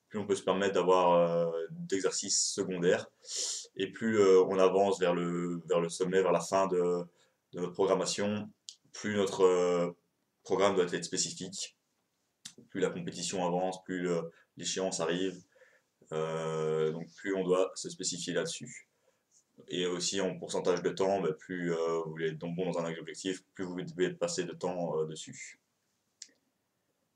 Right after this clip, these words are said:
Euh, donc, euh, au niveau des exercices aussi, peut-être juste, euh, privilégier les exercices de polyarticulaires, donc qui travaillent plusieurs muscles en même temps. Souvent, euh,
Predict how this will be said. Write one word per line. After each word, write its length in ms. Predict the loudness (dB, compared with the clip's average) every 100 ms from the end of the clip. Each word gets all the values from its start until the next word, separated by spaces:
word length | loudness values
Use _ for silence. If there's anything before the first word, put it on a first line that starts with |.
| _ -10 -4
Euh, 840 | -2 0 2 4 4 4 0 -4 -10
donc, 260 | -16 -16 -8 -2
euh, 640 | 0 0 0 0 -2 -2 -6 _ _
au 80 | -4
niveau 180 | 0 4
des 140 | 4
exercices 460 | 6 4 4 2 0
aussi, 420 | 0 0 -2 -6 -14 _ _ _ _ _ _
peut-être 280 | -2 -2 0
juste, 340 | -4 -8 -6 -2
euh, 720 | 0 0 0 0 0 0 -4 -8 -16 _ -10
privilégier 500 | -4 0 2 2 4
les 180 | 4 4
exercices 880 | 4 4 2 2 4 2 0 -6 _ -20 -20 -20 -20 _ -20
de 960 | -6 2 4 6 6 4 4 4 2 0 0
polyarticulaires, 720 | 2 2 0 -6 2 6 6
donc 120 | 2
qui 60 | -4
travaillent 340 | 0 2 2
plusieurs 340 | -4 0 4 4
muscles 260 | 2 0
en 60 | 0
même 140 | 0
temps. 420 | 0 0 0 -6 _ -20 -20 _ -10
Souvent, 560 | -4 2 4 4 4 4
euh, 420 | 4 4 4